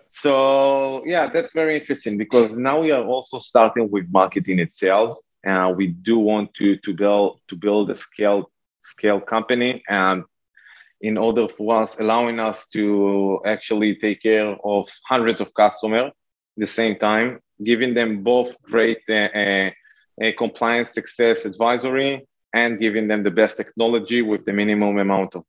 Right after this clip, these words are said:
bugs. Um, so keep focusing on the product and on the technology. That will keep be the number, number one priority. Um, and looking at,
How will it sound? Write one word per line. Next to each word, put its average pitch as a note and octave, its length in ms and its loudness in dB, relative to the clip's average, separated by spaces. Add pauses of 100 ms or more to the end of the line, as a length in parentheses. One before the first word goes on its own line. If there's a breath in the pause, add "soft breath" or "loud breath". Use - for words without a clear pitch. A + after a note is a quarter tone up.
bugs. C#3+ 340 0 (640)
Um, G#2 320 0
so A2+ 480 0 (280)
keep G#3 200 -8
focusing F3+ 500 -2
on C#3+ 120 0
the C3 60 2
product D3 560 2 (160)
and A#2 160 0
on A2+ 140 2
the G#2+ 120 2
technology. C3+ 840 0
That A#2+ 240 4 (140)
will B2 280 0 (120)
keep C#3 240 0
be B2+ 180 -2
the A2+ 100 -2
number, A2 440 0 (420 soft breath)
number A#2 260 2
one A2 260 0
priority. A#2+ 720 0 (180)
Um, G#2+ 760 2
and A2 200 0
looking B2 580 0
at, A2+ 240 -2